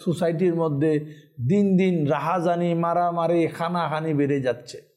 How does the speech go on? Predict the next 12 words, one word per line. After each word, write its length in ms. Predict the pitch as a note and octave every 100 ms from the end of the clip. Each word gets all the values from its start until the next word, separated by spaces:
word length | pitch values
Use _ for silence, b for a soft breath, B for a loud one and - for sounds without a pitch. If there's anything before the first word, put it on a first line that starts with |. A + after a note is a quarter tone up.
| _ _ _ _ _ _ -
তো 80 | C#3+
আমরা 200 | D#3+ E3
আমাদের 300 | E3 E3 D#3+
সন্তানকে, 720 | E3 E3+ D3+ D#3 D#3+ D3+ F#3+ - - _ _ _
ছেলে 400 | - - E3 D#3 D3
মেয়েদেরকে 920 | D#3 E3+ E3+ D3+ - - - - _ _ _ _
এটাই 720 | D3+ D3 F3 G3 G#3 D#3 - - _ _ _
তালিম 520 | D3+ C#3+ C#3+ E3+ F3
দিই, 520 | D#3 E3 F3+ - - _ _ -
এটাই 360 | C3 E3+ G#3
শিক্ষা 460 | G3+ G#3+ - - C3+
দিই, 200 | A#2+